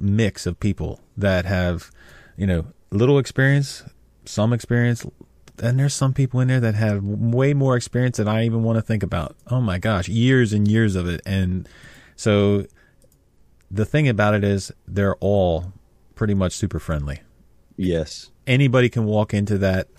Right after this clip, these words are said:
Speaker 1: group and start talking and have a conversation, and you don't feel like you're,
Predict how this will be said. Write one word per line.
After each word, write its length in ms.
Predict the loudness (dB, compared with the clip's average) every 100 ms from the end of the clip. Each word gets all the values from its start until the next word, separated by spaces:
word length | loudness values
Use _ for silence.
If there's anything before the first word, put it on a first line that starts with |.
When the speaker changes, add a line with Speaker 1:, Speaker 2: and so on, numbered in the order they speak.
| -20 -20 -20 -20 _ _ -4
Speaker 1:
group 420 | 0 2 0 -6 -16 _ _ -4
and 400 | 0 2 0 -4 _ -16
start 400 | -2 0 0 0
talking 340 | 0 0 0
and 100 | 0
have 140 | 0 -2
a 60 |
conversation, 800 | -2 -4 -4 -2 -2 -2 -4 -6 -6
and 160 | -4 -2
you 60 |
don't 260 | 0 -2 -4
feel 280 | -4 -2 0
like 320 | 0 -2 -2
you're, 440 | -4 -2 -2 -4